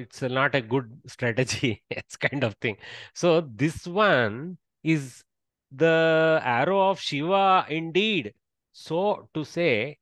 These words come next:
is not appropriate. It is not a smart thing.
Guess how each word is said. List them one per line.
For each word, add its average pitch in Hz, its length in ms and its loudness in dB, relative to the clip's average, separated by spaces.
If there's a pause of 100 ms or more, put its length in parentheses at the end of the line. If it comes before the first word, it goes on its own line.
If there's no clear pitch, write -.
(140)
is 143 80 -6
not 185 460 -4 (300)
appropriate. 123 760 -4
It 131 220 -8
is 117 140 -8
not 143 440 -4 (280)
a 151 100 -8
smart 120 540 -6
thing. - 180 -10